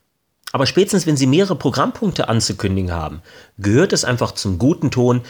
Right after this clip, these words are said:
jemand anderes für sich reden zu lassen. Bei Kongressen, bei Firmen-Events sind Moderatoren gang und gäbe. Wenn ich also Ihre Aufmerksamkeit geweckt habe,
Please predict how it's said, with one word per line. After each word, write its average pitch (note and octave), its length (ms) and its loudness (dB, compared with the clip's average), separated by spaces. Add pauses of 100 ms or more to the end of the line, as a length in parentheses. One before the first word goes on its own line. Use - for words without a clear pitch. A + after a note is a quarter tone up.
(220)
jemand A2+ 360 0
anderes A2 320 2
für G2+ 100 -2
sich G2 220 -2
reden F#2 220 0
zu - 140 -10
lassen. C#2 320 -10 (680)
Bei G2+ 120 -6
Kongressen, F#2+ 640 0 (240)
bei E2+ 100 -14
Firmen-Events G#2+ 680 0
sind F#2 120 -4
Moderatoren F#2 720 0
gang G#2+ 200 0
und F#2+ 120 -2
gäbe. G#2+ 280 -2 (1500)
Wenn E3+ 140 0
ich F#3+ 100 0
also E3+ 140 2
Ihre C#3 180 0
Aufmerksamkeit D#3 680 0
geweckt - 340 -2
habe, E2 320 0